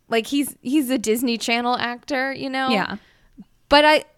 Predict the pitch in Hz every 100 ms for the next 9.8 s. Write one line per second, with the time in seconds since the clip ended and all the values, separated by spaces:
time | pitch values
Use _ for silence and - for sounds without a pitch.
0 | - 302 339 302 277 - 208 202 196 -
1 | 196 190 196 185 180 175 202 220 226 214
2 | - 220 208 240 214 196 185 185 190 185
3 | 190 180 196 175 175 170 180 180 - 185
4 | 214 - 196 180 - 190 185 180 170 175
5 | 180 175 190 175 170 175 175 180 175 175
6 | 170 170 175 175 170 190 170 - 185 -
7 | 170 170 185 180 175 175 175 180 185 170
8 | - 180 170 170 180 - 190 190 170 175
9 | 175 180 185 185 - 196 180